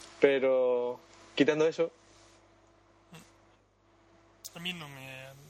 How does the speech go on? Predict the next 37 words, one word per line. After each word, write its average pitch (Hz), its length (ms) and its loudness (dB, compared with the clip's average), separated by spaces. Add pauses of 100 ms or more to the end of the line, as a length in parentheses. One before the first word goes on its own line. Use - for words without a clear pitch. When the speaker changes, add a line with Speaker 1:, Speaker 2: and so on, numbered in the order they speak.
(120)
Speaker 2:
aportó 147 400 -12
demasiado. 131 380 -10 (160)
Entiendo 160 680 -10
el 160 100 -10
motivo 165 520 -12
por 156 120 -16
el 156 80 -14
que - 80 -10
está - 180 -14
puesto 196 580 -14
y, 175 320 -16
la, 165 160 -12 (120)
y 156 60 -20
que 160 140 -14
es 156 60 -14
la 160 120 -14
motivación 156 600 -16
de, 151 260 -16 (640)
de 156 80 -10
Lobezno 165 400 -8
en 156 80 -12
la 156 80 -14
película 180 760 -12
y 170 40 -14
para 151 220 -14
darle 151 360 -12
ese 147 400 -10
punto 160 300 -12
de 151 180 -10
atormentado 156 1300 -8
que 147 160 -12
tenía 139 240 -10
en 143 80 -12
el 131 80 -16
cómic, 190 460 -8 (1000)
pero 143 360 -6
no 139 160 -14